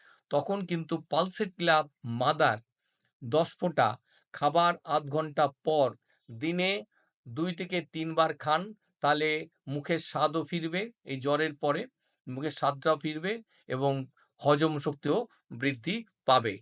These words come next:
এটাও দিন পাঁচেক আপনি করতে পারেন, কোনো অসুবিধা নেই। কিন্তু সবসময় মনে করুন, মনে রাখবেন, শরীরটাকে হাইড্রেট করুন, হাইড্রেট করুন, জল খান এবং ময়েশ্চার, ভালো জাতের ময়েশ্চার ইউজ করুন, যাতে বডিটা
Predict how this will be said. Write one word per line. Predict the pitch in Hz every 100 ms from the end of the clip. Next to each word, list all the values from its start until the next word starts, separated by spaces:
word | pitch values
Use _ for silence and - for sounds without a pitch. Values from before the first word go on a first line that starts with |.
| -
এটাও | 156 151 202
দিন | 196 165 170
পাঁচেক | 160 151 165 156
আপনি | 143 151
করতে | 143 139 -
পারেন, | 139 147 190
কোনো | 147 143
অসুবিধা | 131 135 127
নেই। | 113 107 - _ -
কিন্তু | 151 160
সবসময় | - 180 185 220
মনে | 202 175 175
করুন, | 170 165 160
মনে | 156 156
রাখবেন, | 156 147 156 175 - _
শরীরটাকে | - 175 180 180 165 170 175 - _
হাইড্রেট | - 185 202 185 196
করুন, | - 156 123 101 - _ _ _
হাইড্রেট | - 165 175 202
করুন, | 196 180 185
জল | 139 151 180 185
খান | 180 185 214 226 _
এবং | - 156 165 160 147 _ 123
ময়েশ্চার, | 135 175 185 - 196 180
ভালো | 120 165 180 202
জাতের | 180 160 160 175 175 - _ 120
ময়েশ্চার | 139 170 - 170 170 160 -
ইউজ | 165 175 165
করুন, | - 160 165 202 _ _
যাতে | 123 147 170 156
বডিটা | 139 151 151 151 156